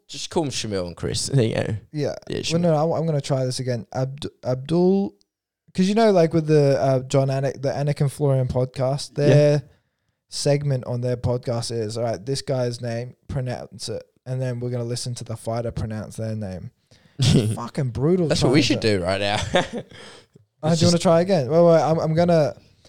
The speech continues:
Speaker 2: I'll spell it out to you and you have to try it.
Speaker 1: All right,
Speaker 2: You have
Speaker 1: take
Speaker 2: to
Speaker 1: two.
Speaker 2: All right. Uh, wait, one sec. Okay. A B D U R A K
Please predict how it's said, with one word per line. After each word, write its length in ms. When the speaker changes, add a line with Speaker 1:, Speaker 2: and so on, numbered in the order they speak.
Speaker 2:
I'll 140
spell 300
it 80
out 200
to 140
you 120
and 100
you 60
have 100
to 100
try 320
it. 140
Speaker 1:
All 80
right, 120
Speaker 2:
You 60
have 80
Speaker 1:
take 220
Speaker 2:
to 200
Speaker 1:
two. 120
Speaker 2:
All 80
right. 180
Uh, 640
wait, 160
one 160
sec. 220
Okay. 240
A 200
B 440
D 520
U 360
R 320
A 460
K 440